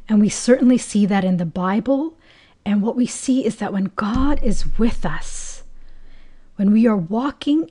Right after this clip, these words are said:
in obedience to Him, there is also protection in that. So no matter how hard the journey is, God's protection increases the more we commit to Him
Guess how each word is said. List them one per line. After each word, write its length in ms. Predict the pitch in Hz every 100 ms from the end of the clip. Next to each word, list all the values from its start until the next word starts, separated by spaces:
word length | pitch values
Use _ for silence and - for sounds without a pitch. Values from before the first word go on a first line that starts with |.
| _
in 340 | 226 254 254 -
obedience 800 | 226 196 208 214 196 185 175 -
to 200 | - 196
Him, 520 | 135 - 196 165 160 _ _ _ _ _
there 200 | 214 220
is 260 | 214 170 -
also 400 | 233 247 254 -
protection 1080 | 208 - 196 _ - 247 233 - - 233 214 _ _
in 480 | 233 240 240 233 190
that. 540 | 175 143 - _ - - _ _
So 180 | - -
no 160 | 202 196
matter 360 | 202 214 233
how 260 | 226 202 180
hard 420 | - 214 220 214
the 100 | 196
journey 480 | 160 214 214 208 185
is, 480 | 202 214 233 269 - - - - _ 190
God's 420 | 220 226 262 -
protection 760 | - 208 - 208 202 - 202 165 _ -
increases 800 | 285 285 - 208 165 - 175 -
the 120 | 196
more 320 | 190 208 220
we 140 | 202
commit 440 | - - 175 180 -
to 100 | 175
Him 360 | - 156 -